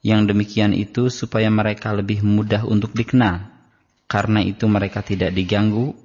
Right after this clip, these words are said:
dan Allah adalah Maha Pengampun, lagi Maha Penyayang. Dari ayat tersebut, kita mengetahui tentang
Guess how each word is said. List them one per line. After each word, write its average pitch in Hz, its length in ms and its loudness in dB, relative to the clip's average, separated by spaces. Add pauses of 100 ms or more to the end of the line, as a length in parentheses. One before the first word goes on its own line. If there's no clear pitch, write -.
(400)
dan 101 320 0
Allah 101 560 0
adalah 98 480 0
Maha 98 240 -2
Pengampun, 98 800 0 (240)
lagi 104 320 2
Maha 98 160 0
Penyayang. 90 480 -2 (880)
Dari 120 320 2
ayat 123 480 2
tersebut, 123 840 -2
kita 107 320 0
mengetahui 107 640 2
tentang 98 720 0